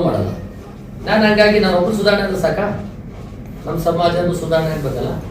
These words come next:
ಬಡವ್ರ ಮೇಲೆ ಬರ್ಬೇಕಲ್ಲ, ಬಡವ್ರ ಮೇಲೆ ಬರ್ಬೇಕಂದ್ರೆ ಅವ್ರಿಗೆ ದಾರಿ ತೋರಿಸ್ಬೇಕಲ್ಲ.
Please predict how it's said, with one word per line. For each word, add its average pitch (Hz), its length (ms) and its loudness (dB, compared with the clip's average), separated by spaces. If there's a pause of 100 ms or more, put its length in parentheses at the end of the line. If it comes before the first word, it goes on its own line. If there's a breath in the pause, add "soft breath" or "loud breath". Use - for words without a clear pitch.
(240)
ಬಡವ್ರ 165 240 0 (100)
ಮೇಲೆ 151 200 -2
ಬರ್ಬೇಕಲ್ಲ, - 380 -4 (680)
ಬಡವ್ರ 190 280 0
ಮೇಲೆ 180 140 4
ಬರ್ಬೇಕಂದ್ರೆ 165 420 2
ಅವ್ರಿಗೆ 151 180 0
ದಾರಿ 160 220 2
ತೋರಿಸ್ಬೇಕಲ್ಲ. - 400 -4